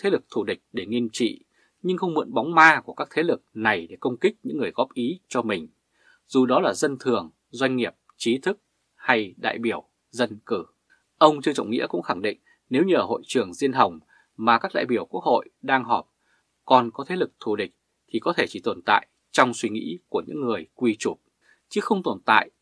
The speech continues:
ở nơi nào cả. Cũng phải xin nhắc lại rằng trong sáu điều dạy của lực lượng Công an Nhân dân của Hồ Chí Minh có điều, đối với nhân dân phải kính trọng lễ phép và đừng quên nhân dân mới là chỗ dựa vững chắc cho chế độ.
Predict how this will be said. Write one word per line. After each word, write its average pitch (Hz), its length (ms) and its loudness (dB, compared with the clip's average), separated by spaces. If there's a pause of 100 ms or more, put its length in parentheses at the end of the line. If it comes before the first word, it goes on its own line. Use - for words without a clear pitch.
ở 107 220 -2 (180)
nơi 127 340 0
nào 107 320 -8
cả. - 240 -8 (360)
Cũng 139 160 2
phải 113 160 2
xin 120 260 0
nhắc 131 180 0
lại 147 180 6
rằng 98 320 0 (340)
trong 160 160 -4
sáu - 200 4
điều 127 300 2
dạy - 300 0
của 117 60 -4
lực 110 180 -4
lượng 120 140 -4
Công 143 140 0
an 135 140 4
Nhân 131 140 -2
dân 127 280 0
của 87 120 -10
Hồ 98 240 -10
Chí - 160 -6
Minh 127 200 0
có 120 140 -2
điều, 110 340 -2 (480)
đối 139 220 2
với 185 120 2
nhân 175 200 0
dân 127 280 -2 (100)
phải - 200 -4
kính 123 200 -2
trọng - 300 6
lễ 117 220 -2
phép 151 300 2 (400)
và 147 80 -4
đừng 147 160 0
quên 180 340 2 (120)
nhân 139 260 -2
dân 127 320 -2
mới 120 180 -2
là 151 120 4
chỗ 131 120 -8
dựa 143 160 -2 (100)
vững 135 200 -6
chắc 170 200 4 (200)
cho 95 360 -2
chế 90 180 -4
độ. 98 240 -6